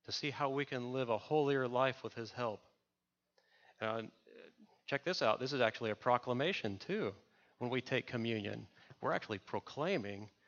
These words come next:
the Lord's death. We announce it to the world when we take communion. And so as we sing our last song, or songs, is it one, Dan, or two? Two songs?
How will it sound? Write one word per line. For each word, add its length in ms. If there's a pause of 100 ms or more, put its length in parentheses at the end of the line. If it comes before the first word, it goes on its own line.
(300)
the 60
Lord's 360
death. 400 (580)
We 140
announce 440
it 120
to 100
the 100
world 440
when 120
we 120
take 280
communion. 440 (1900)
And 100
so 220
as 140
we 100
sing 240
our 140
last 320
song, 420
or 140
songs, 400
is 80
it 100
one, 220
Dan, 280
or 100
two? 360 (440)
Two 120
songs? 400